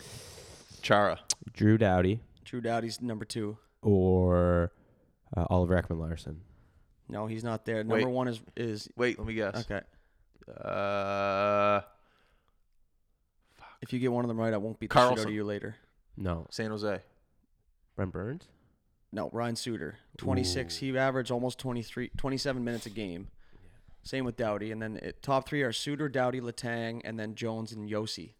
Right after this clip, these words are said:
Speaker 1: Letang, eh?
Speaker 3: And you remember how you said, someone said last night that Provorov signed and we were all like, "Who gives a fuck?" You
Speaker 1: Yeah.
Speaker 3: know what I mean? He was number six in ice time. So there
Speaker 2: Yeah.
Speaker 3: you go. But he was also a fucking dash sixteen. So
Speaker 2: Mm-hmm.
Speaker 1: <laughs>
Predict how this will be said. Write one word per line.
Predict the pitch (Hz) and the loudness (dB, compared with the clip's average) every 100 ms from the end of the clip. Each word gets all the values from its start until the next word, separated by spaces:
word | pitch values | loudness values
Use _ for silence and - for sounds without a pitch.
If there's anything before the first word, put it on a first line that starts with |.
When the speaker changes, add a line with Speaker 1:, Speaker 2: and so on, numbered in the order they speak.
| - | -8
Speaker 1:
Letang, | 123 - 127 123 160 117 | -6 0 0 2 2 0
eh? | 101 101 160 208 - | -2 -2 -4 -4 -4
Speaker 3:
And | 143 | -2
you | |
remember | 165 180 196 | 0 0 0
how | |
you | 180 175 | 0 0
said, | 143 165 135 | 0 0 -2
someone | 127 156 151 | -4 -4 -2
said | 151 | -2
last | 135 127 131 | -2 -2 -2
night | 127 | -2
that | 123 107 - _ - | -2 -2 -6 _ -4
Provorov | - 131 135 127 123 | 2 4 4 2 0
signed | 123 123 | -4 -4
and | 117 | -4
we | 110 | -2
were | |
all | 110 | 0
like, | 107 98 | -2 -4
"Who | 120 | -6
gives | 113 113 | -6 -6
a | 117 | -6
fuck?" | - 117 - - | -4 -4 -6 -10
You | 104 | -6
Speaker 1:
Yeah. | 110 | -2
Speaker 3:
know | |
what | 107 | 0
I | |
mean? | 107 113 127 - - - | 0 -2 -4 -14 -20 -10
He | - | -2
was | 147 | 0
number | 135 139 | 0 -2
six | 117 - 147 - - - _ _ _ | -2 -2 -4 -6 -12 -12 _ _ _
in | 107 | -6
ice | 110 117 | -4 -4
time. | 117 80 110 113 - | -6 -8 -10 -16 -14
So | 113 | -4
there | 110 | -2
Speaker 2:
Yeah. | 104 | -2
Speaker 3:
you | |
go. | 110 104 | -2 -2
But | |
he | 110 | -4
was | 113 | -2
also | 117 113 123 | -2 0 -4
a | 101 _ _ _ _ | -6 _ _ _ _
fucking | 113 113 101 | -6 -4 -4
dash | 107 107 107 | -2 -2 -2
sixteen. | - 113 - 113 104 104 | -6 -8 -6 -4 -4 -6
So | 101 | -6
Speaker 2:
Mm-hmm. | 92 95 82 - - - | -4 -2 -4 -10 -20 -12
Speaker 1:
<laughs> | - | -8